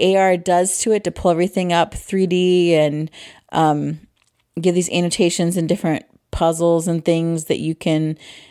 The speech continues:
um, go through and extract and understand. I,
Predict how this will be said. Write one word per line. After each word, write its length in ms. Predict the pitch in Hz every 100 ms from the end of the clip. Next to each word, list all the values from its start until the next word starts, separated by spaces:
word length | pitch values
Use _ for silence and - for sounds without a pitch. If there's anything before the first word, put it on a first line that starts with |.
| _ _
um, 540 | - 156 95 - - - _
go 260 | - 170 170
through 380 | - 170 165 165
and 100 | 143
extract 800 | - - - 165 160 160 - 156
and 80 |
understand. 720 | 151 156 160 165 160 156 160 - _ _ _ _ _ -
I, 360 | - 190 135